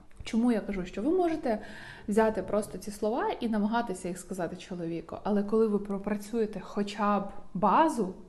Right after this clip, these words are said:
яку я даю на тому ж марафоні, так, ви зрозумієте, що, ага, <laughs> як мені кажуть дівчата, «А що, так можна було?» <laughs> Так можна. Тому неважливо, з якої він країни,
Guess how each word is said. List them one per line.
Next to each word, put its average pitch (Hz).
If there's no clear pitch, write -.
яку 196
я 196
даю 185
на 170
тому 190
ж 180
марафоні, 180
так, 254
ви 220
зрозумієте, 214
що, 180
ага, 262
<laughs> 226
як 262
мені 226
кажуть 214
дівчата, 196
«А 185
що, -
так 175
можна 226
було?» 214
<laughs> -
Так 208
можна. 170
Тому 233
неважливо, 220
з -
якої 196
він 240
країни, 185